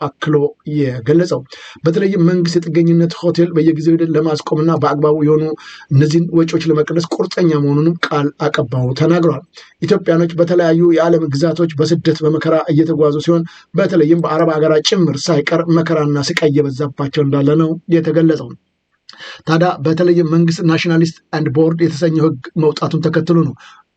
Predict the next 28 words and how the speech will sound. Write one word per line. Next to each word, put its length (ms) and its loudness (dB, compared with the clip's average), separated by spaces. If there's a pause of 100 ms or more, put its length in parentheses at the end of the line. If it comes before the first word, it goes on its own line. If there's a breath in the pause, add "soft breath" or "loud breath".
(140)
በአስሩ 460 -4 (100)
አፍጋኒስታውያን 600 -2
ጥገኝነት 480 -2
ተጠያቂዎች 480 0
መካከል 380 -4
አራቱ 320 -2
ብቻ 260 -2
ናቸው 240 -2
ተቀባይነት 600 0
ያገኙ 360 2
ሲል 180 0
የገለጸው። 380 2
ከዚህ 260 -8
ቀደምም 340 0
ጥገኝነት 420 0
የጠየቁ 380 -4
አፍጋኒስታውያን 640 -2
በሙሉ 260 2 (360 loud breath)
ተቀባይነት 640 -2
ያገኙ 260 2
እንደነበረ 460 0
ታውቋል። 440 -2
አሁን 220 -4
ግን 160 2 (340 loud breath)
ይህንን 380 2 (240)
አላደርግም 720 -2
ሲል 220 0
ነው 160 2